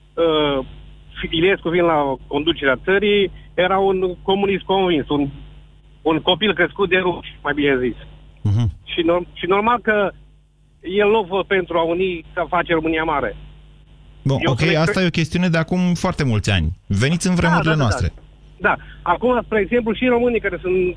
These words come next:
Speaker 1: uh, din România actual, acum, nu sunt pentru unire.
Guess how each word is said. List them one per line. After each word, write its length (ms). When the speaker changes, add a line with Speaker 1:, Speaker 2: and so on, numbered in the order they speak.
Speaker 1:
uh, 200
din 200
România 640
actual, 460
acum, 460
nu 120
sunt 220
pentru 360
unire. 360